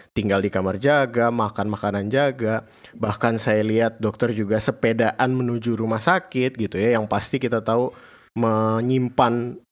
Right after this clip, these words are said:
uang banyak untuk bensin dan lain sebagainya. Boleh nggak cerita apa aja sih, Dok, hidup, gaya hidup frugal yang dokter lakukan dari,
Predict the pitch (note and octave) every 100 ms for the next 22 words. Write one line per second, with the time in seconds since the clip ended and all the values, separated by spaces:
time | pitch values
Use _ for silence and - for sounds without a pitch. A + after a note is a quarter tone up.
0 | _ - C#3+ C3 B2+ B2+ G2+ C#3 - B2+
1 | B2 A#2+ A2+ A2 C#3+ A#2+ A2+ G#2+ A2 -
2 | G#2 G2+ G2 G#2 D3 - - - - D3+
3 | A#3+ G3 B2+ D#3 D3 D3 D3+ - D#3+ D3+
4 | F3+ G3 F3+ F#3 _ _ - _ - C3
5 | C#3+ - C3 B2+ C3+ C#3 C#3+ - C#3+ B2
6 | D#3 D3 C3+ B2 A#2+ C3+ A#2+ A#2+ C#3 -
7 | D3+ C#3 A2+ A2+ A#2